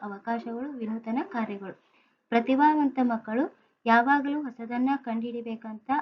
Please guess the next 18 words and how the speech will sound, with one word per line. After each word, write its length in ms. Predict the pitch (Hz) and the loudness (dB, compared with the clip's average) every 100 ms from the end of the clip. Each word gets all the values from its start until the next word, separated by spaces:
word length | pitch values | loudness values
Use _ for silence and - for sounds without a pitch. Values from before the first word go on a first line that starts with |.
| - | -4
ಅಪೇಕ್ಷೆ 440 | 208 214 233 254 247 | -6 -6 -4 -6 -6
ಪಡ್ತಾರೆ, 420 | 214 - 202 247 392 - _ _ | -10 -10 -6 -6 -8 -12 _ _
ವಿನೂತನ 420 | 247 277 320 285 285 | 2 2 2 0 0
ಕಾರ್ಯಗಳನ್ನ 680 | 285 233 233 233 220 214 262 294 | 0 -2 -2 -4 -6 -6 -4 -4
ಮಾಡ್ಬೇಕಂತ 640 | 226 220 226 - 202 - 392 233 | -4 -4 -6 -10 -10 -4 -4 -6
ಇಷ್ಟಪಡ್ತಾರೆ. 720 | - 226 - 196 208 196 180 _ _ _ | -10 -12 -12 -12 -8 -8 -10 _ _ _
ಆನ್ಸರ್: 460 | 220 220 214 349 - _ | 0 0 0 -4 -6 _
ವಿನೂತನ 440 | 233 247 302 247 233 330 - | -6 -4 -2 -2 -2 -4 -2
ಕಾರ್ಯಗಳು. 520 | 240 214 202 190 185 _ _ _ _ _ _ _ _ _ _ _ _ _ _ _ _ _ _ _ _ | -2 -2 -6 -12 -20 _ _ _ _ _ _ _ _ _ _ _ _ _ _ _ _ _ _ _ _
ಒಬ್ಬ 160 | 277 269 | 0 2
ಹುಡುಗನ 460 | 311 247 277 294 294 294 | 2 0 0 2 4 4
ಮಾನಸಿಕ 520 | 240 208 214 269 262 262 | 4 2 -2 -4 -2 -2
ವಯಸ್ಸು 420 | 233 208 202 262 247 | -2 -2 -4 -4 -4
ಎಂಟು, 300 | 208 185 262 285 | -4 -4 -4 -2
ದೈಹಿಕ 320 | 233 254 294 285 | 0 0 0 -2
ವಯಸ್ಸು 400 | 233 226 214 302 | -2 -2 -2 -4
ಹತ್ತು 360 | 269 202 - 269 339 _ - - _ _ _ - | -6 -6 -6 -6 -6 _ -20 -20 _ _ _ -2
ಆಗಿದ್ದರೆ 460 | 233 220 208 254 | 0 0 0 0